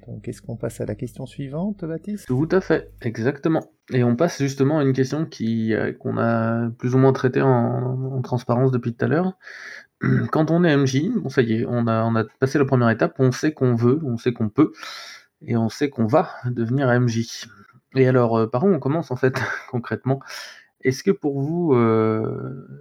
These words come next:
Speaker 2: la question, euh, des règles, euh, c'est, c'est forcément de la responsabilité du meneur ? Est-ce que la question de l'univers, est-ce qu'on commence, que vous conseillez de commencer par un scénario du commerce, un scénario qu'on écrit maison,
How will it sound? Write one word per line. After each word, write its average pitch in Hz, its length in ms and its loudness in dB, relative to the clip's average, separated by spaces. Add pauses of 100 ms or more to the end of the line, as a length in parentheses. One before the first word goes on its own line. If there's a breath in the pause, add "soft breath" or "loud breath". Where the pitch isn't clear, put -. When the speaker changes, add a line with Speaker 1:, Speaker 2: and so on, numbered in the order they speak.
Speaker 2:
la 113 400 -2
question, 131 800 -2
euh, 107 140 -2
des 113 240 0
règles, 117 560 0 (640)
euh, 120 200 -10
c'est, 110 200 -8
c'est 107 240 -2
forcément - 440 -2
de 113 60 0
la 110 120 2
responsabilité 110 580 -6
du 113 80 -2
meneur ? 117 280 0 (680 loud breath)
Est-ce - 160 -6
que 120 280 6
la 110 360 4
question 120 360 -6
de 117 120 0
l'univers, 131 840 0
est-ce 123 300 -4
qu'on 117 220 -2
commence, 120 480 -2
que 131 100 -2
vous 135 100 -2
conseillez 147 360 -2
de 135 80 -16
commencer 123 320 -2
par 113 140 0
un 113 60 2
scénario 117 340 2
du 110 120 -4
commerce, - 680 -4 (140)
un 110 160 -2
scénario 110 500 0
qu'on 110 160 -4
écrit 107 320 -4
maison, 123 380 0